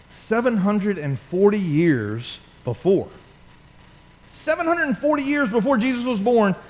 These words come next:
this was written. It says, I don't have it on the screen, but, "Therefore the Lord himself will give you a sign. The virgin will conceive and give birth to a son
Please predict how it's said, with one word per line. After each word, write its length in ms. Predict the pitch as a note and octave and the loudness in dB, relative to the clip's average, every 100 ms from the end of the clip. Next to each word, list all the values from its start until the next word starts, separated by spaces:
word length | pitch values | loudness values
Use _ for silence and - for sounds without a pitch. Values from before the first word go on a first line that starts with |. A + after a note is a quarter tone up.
| - | 0
this 180 | A3+ - | 2 4
was 200 | A#3 C#3 | 2 2
written. 300 | D#3 A2 G2+ | 0 0 -8
It 80 | B2 | -8
says, 220 | - D#3 - | 0 0 0
I 80 | C#3 | -2
don't 140 | E3 | 0
have 180 | D#3 C3+ | 0 0
it 20 | |
on 80 | C3+ | -2
the 80 | A2+ | -4
screen, 340 | - C#3 B2 | -6 -6 -4
but, 140 | A2 - - - - - - - D3 | -4 -8 -14 -20 -20 -20 -20 -12 6
"Therefore 400 | G#3+ A3 F3+ E3 | 8 8 6 6
the 100 | D3+ | 6
Lord 300 | E3 G#3 A#3 | 10 10 10
himself 480 | G#3+ - G3+ F#3 | 4 4 4 4
will 80 | E3 | 2
give 180 | D3 E3 | 0 2
you 140 | F3 | 4
a 60 | D#3 | 4
sign. 440 | - D3+ A#2+ G2 F#2 - - - | 2 -2 -2 -6 -10 -16 -20 -2
The 60 | C3 | -2
virgin 540 | A#2 G#3+ A3 C3+ B2+ | 6 8 8 0 -4
will 80 | B2 | -4
conceive 680 | C3 G#2+ - F3+ G3 G3 | -6 -10 -4 -2 -2 -2
and 100 | D3+ | -4
give 200 | A2+ A#2 | -4 -2
birth 280 | B2 F3 E3+ | 4 4 2
to 100 | D#3+ | -2
a 60 | C#3 | -2
son 420 | - D3 C#3+ C3+ | -2 -2 -2 -2